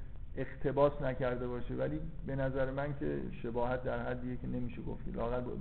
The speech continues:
مثلاً بگیم تحت تأثیر اون حرفا به وجود اومده. این سگانه به نظر من خیلی، خیلی سگانه محترمیه. کاری که به اصطلاح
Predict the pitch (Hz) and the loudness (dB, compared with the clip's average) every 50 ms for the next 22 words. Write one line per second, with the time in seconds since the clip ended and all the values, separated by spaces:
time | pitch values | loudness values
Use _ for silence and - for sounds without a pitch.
0 | - - - - - - 123 - 139 131 135 135 139 139 135 131 135 131 131 123 | -2 -2 -2 -2 -2 -2 -2 0 0 0 0 0 0 -2 -2 0 2 2 2 2
1 | 123 - 123 120 117 117 - 127 123 120 - 110 113 117 117 - - 62 64 58 | 0 0 -2 -2 -4 -4 -4 -4 -2 -2 -2 -4 -4 -4 -4 -4 -4 -4 -4 -2
2 | 57 58 57 - - - - 62 - - - - - - - - - - - - | -2 -2 -4 -4 -6 -6 -6 -6 -6 -6 -6 -6 -6 -6 -8 -8 -8 -8 -6 -4
3 | - - - - - - - - - - - - - - - - - - - 202 | -4 -4 -4 -6 -8 -8 -6 -6 -6 -6 -6 -6 -8 -8 -8 -8 -8 -4 0 0
4 | 220 233 233 - - - - 175 165 160 170 170 165 170 180 185 190 190 - - | 2 2 2 0 -2 2 4 4 6 8 8 8 8 6 4 2 2 2 0 0
5 | - - - - - - - - - - - - - - - - - 151 143 143 | -2 -2 -2 -4 -6 -4 -4 -4 -4 -6 -6 -6 -6 -6 -6 -2 0 2 4 6
6 | 143 139 147 143 143 143 151 160 160 160 - - - - - - - - - - | 6 8 8 6 6 6 4 4 2 0 -2 -4 -4 -4 -4 -4 -4 -4 0 4
7 | 156 156 156 156 151 143 - 156 143 143 139 139 135 131 127 127 127 131 135 143 | 6 6 6 6 4 2 2 2 2 2 2 2 0 2 4 4 4 4 2 2
8 | 139 135 127 - 131 131 127 127 131 135 139 139 135 131 127 123 123 123 - - | 2 2 2 2 2 2 2 4 4 4 2 2 2 2 2 2 2 2 0 -4
9 | - - - - 135 131 127 131 120 - 131 123 117 120 117 117 113 - - 123 | -6 -6 -4 0 2 2 2 2 0 0 0 0 0 0 0 0 -2 -2 -2 0
10 | 117 113 117 120 | 0 0 0 0